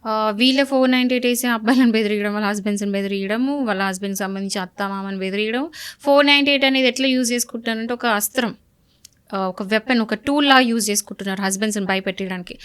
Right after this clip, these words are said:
చాలా మందికి అసలు ఏం లేకున్నా, ఏం హరాస్మెంట్ లేకున్నా హరాస్మెంట్, హరాస్మెంట్ అని చెప్పుకుంటే ఫోర్ నైంటీ ఎయిట్ వేసేటోళ్ళు ఉన్నారు కదా, దానివల్ల ఎంతోమంది బలవుతున్నారు.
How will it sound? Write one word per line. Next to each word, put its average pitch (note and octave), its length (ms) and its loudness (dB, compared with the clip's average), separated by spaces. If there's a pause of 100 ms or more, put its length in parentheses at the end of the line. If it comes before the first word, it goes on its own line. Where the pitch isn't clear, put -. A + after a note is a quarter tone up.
(280)
చాలా C#4+ 300 6
మందికి C#4+ 320 2
అసలు C4+ 200 2
ఏం A#3+ 200 2
లేకున్నా, A#3+ 440 2
ఏం A#3 220 2
హరాస్మెంట్ A3 440 0
లేకున్నా A3 380 -4
హరాస్మెంట్, G3+ 400 -2
హరాస్మెంట్ G3 400 -4
అని F#3+ 120 -8
చెప్పుకుంటే G#3 320 -8
ఫోర్ G#3 240 -6
నైంటీ G#3 220 -4
ఎయిట్ A3 100 -4
వేసేటోళ్ళు A3+ 460 -4
ఉన్నారు A#3 220 -2
కదా, E3+ 180 -4 (380)
దానివల్ల G#3 300 -2
ఎంతోమంది A#3+ 540 -4
బలవుతున్నారు. A3 800 -4